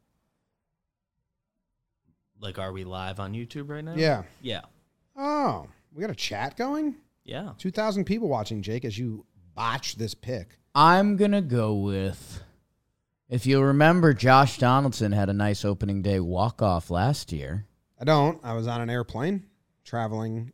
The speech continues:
Speaker 2: to
Speaker 1: <laughs>
Speaker 2: California.
Speaker 3: Seems like you remember that. Oswaldo Cabrera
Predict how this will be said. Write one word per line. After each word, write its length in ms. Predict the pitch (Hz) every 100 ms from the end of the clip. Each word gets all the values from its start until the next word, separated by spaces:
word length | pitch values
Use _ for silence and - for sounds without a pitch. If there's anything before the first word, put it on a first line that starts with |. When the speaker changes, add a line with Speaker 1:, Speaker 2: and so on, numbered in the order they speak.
| _
Speaker 2:
to 100 | -
Speaker 1:
<laughs> 0 |
Speaker 2:
California. 640 | 165 143 120 131 117 110 127 _ _ _ _ _ _ _ _ _ _ _ _ _ _ _
Speaker 3:
Seems 260 | - 92
like 160 | 85 80
you 80 | 82
remember 300 | 80 87 85
that. 200 | 80 80 _ _ _ -
Oswaldo 840 | 147 147 139 165 196 202 208 202
Cabrera 920 | - 190 143 160 190 214 170 110 87